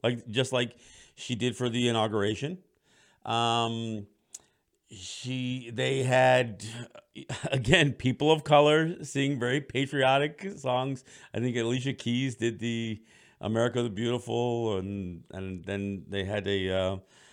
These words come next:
a blues singer and a country singer come together to sing the national anthem. Um, and there was,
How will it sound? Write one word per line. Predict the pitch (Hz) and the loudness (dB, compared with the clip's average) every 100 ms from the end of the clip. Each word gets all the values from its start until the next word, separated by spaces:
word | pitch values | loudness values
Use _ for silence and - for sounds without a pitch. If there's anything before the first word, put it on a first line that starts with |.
| - - | -20 -8
a | 104 | -8
blues | 92 117 117 | -2 0 0
singer | 123 120 113 113 | 0 0 2 0
and | 107 | 0
a | |
country | 110 110 113 101 | -2 -2 -2 -2
singer | 113 113 110 107 - 117 | -2 0 -2 -4 -12 -8
come | 110 110 | -6 -4
together | 101 104 110 | 0 0 2
to | 104 | 0
sing | - 107 110 110 104 | -4 -4 -4 -4 -8
the | 101 104 | -8 -6
national | 104 107 110 98 | -4 -6 -6 -4
anthem. | 101 104 110 110 - _ _ _ _ _ _ - _ 127 | -4 -4 -6 -8 -10 _ _ _ _ _ _ -20 _ -8
Um, | 127 127 127 123 123 120 _ _ _ _ - - | -4 -4 -4 -6 -8 -10 _ _ _ _ -18 -2
and | 156 170 165 165 139 - | 2 4 4 0 -6 -10
there | 139 175 | 0 2
was, | 170 180 156 | 4 2 0